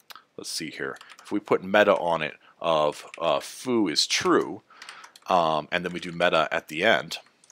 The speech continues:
what we see is, sure enough, foo is still true on the metadata returned by this collection, or by this operation. So it does propagate metadata,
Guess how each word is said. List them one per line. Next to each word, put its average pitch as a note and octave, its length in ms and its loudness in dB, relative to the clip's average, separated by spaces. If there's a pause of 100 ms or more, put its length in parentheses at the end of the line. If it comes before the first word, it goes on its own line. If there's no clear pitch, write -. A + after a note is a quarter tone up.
(280)
what - 80 -8
we E2+ 80 -8
see G#2 360 -2
is, D#2 400 -2 (200)
sure - 300 -4
enough, G2 340 4 (100)
foo - 280 -4
is F#2 80 0
still G2+ 240 -2
true E2+ 400 -2
on F2 100 -4
the E2 80 -8
metadata E2 580 -2
returned C#3+ 680 -4
by C2+ 400 0 (420)
this D2+ 160 -6
collection, - 560 -6 (640)
or F2 200 4
by D#2+ 160 2
this D#2 280 -2
operation. - 520 -6
So G#2 200 4
it G2+ 160 -4
does A#2 280 4 (240)
propagate A#2 540 6
metadata, D#2+ 500 -4